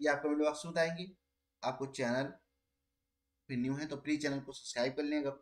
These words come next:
old हैं तो share जरूर कर दीजिएगा, है ना? और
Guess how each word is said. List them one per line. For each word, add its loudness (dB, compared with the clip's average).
old 0
हैं -4
तो -12
share -2
जरूर -4
कर -2
दीजिएगा, 0
है -4
ना? -2
और 6